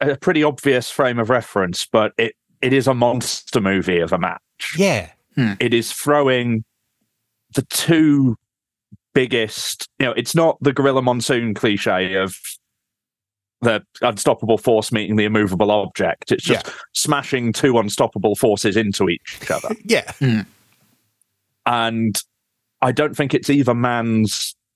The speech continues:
Speaker 1: best match necessarily.
Speaker 2: Hmm.
Speaker 1: I think there are more interesting matches for both of them.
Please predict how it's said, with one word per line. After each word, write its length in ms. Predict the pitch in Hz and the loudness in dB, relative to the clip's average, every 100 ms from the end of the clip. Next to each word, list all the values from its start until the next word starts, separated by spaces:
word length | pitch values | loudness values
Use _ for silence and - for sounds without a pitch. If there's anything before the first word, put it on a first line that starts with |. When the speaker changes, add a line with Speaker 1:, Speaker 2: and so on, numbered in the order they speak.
| _ _ _ _ _ _ _ | _ _ _ _ _ _ _
Speaker 1:
best 400 | - - - - | -2 -2 -4 -8
match 540 | 110 104 60 - - - | -4 -4 -6 -10 -10 -2
necessarily. 920 | 98 82 - 92 90 80 - - 78 - _ | -2 -2 -6 -2 -2 -2 -4 -4 -4 -4 _
Speaker 2:
Hmm. 280 | 123 110 87 | 0 0 0
Speaker 1:
I 40 | - | -2
think 140 | 117 | 0
there 80 | 107 | 2
are 60 | 113 | 4
more 220 | 113 110 | 2 2
interesting 520 | 113 113 101 - 95 | 0 -2 -2 -2 0
matches 420 | 98 - - 87 | 0 0 -2 -2
for 100 | - | -4
both 340 | 90 107 98 - | 0 2 2 0
of 180 | 90 - - | -2 -6 -6
them. 220 | - - | -4 -4